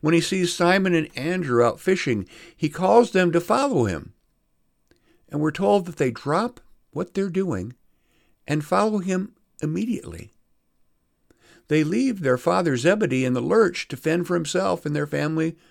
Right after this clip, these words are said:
fishing operation. This would have totally disrupted their family's way of life.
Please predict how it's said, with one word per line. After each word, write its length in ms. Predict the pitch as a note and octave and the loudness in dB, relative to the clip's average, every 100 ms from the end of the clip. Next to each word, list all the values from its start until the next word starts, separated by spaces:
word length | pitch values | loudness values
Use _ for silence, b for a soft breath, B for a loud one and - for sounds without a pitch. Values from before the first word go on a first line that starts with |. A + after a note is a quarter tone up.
| b | b
fishing 400 | - C#4+ B3+ F#3 | -10 -8 -4 -2
operation. 680 | A#2+ G#2+ - E2+ D#2 - C#2 - _ _ _ _ _ _ _ _ _ _ _ _ _ _ | 0 -2 -2 -4 -4 -8 -12 -16 _ _ _ _ _ _ _ _ _ _ _ _ _ _
This 160 | F3+ F#3+ | -12 -4
would 100 | D3 | -4
have 140 | - | -4
totally 340 | - F3+ G3 F3 | -4 -4 0 -2
disrupted 680 | D#3 D#3 - F#3+ - B2+ G#2+ | -2 -6 -6 -6 -4 -4 -2
their 160 | G2+ | -4
family's 480 | G#2+ A2 A2+ B2+ B2+ | -4 -6 -4 -4 -4
way 160 | B2+ C#3+ | -4 -4
of 100 | D#3 | -4
life. 480 | F3 B3 A#3 - | -6 -6 -8 -14